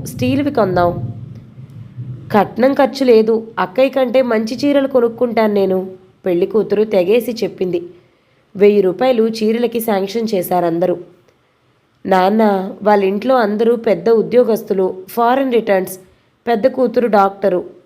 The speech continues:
మొగుడు ఫారెన్ రిటర్న్డ్, కొడుకు రెండు వేల రూపాయల జీతగాడు, పెద్ద కోడలు సరే సరి, పెద్ద కుటుంబంలో నుంచి వచ్చింది. అబ్బో, వాళ్ళ ఇంట్లో అంతా మోడర్న్గా ఉంటారు, భోజనాలకి టేబుల్స్ మీల్స్ అరేంజ్ చేస్తే బాగుంటుంది,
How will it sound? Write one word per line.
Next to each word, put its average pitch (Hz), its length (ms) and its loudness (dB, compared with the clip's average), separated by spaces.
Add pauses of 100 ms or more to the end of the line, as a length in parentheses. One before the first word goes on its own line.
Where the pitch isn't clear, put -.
మొగుడు 208 360 0
ఫారెన్ 226 420 2
రిటర్న్డ్, 190 460 0 (540)
కొడుకు 262 360 2
రెండు 220 240 2
వేల 202 300 0 (280)
రూపాయల 240 380 0
జీతగాడు, 190 640 0 (280)
పెద్ద 175 180 -2
కోడలు 208 400 2
సరే 220 280 0
సరి, 214 300 -2 (640)
పెద్ద 208 180 2
కుటుంబంలో 254 560 2
నుంచి 220 240 2
వచ్చింది. 175 420 -4 (300)
అబ్బో, 175 640 2
వాళ్ళ 175 220 2
ఇంట్లో 170 260 -2
అంతా 190 360 -2
మోడర్న్గా 196 600 2
ఉంటారు, 220 420 0 (580)
భోజనాలకి 226 720 2
టేబుల్స్ 220 460 2
మీల్స్ 247 240 -2
అరేంజ్ 220 420 0
చేస్తే 208 280 0
బాగుంటుంది, 185 800 0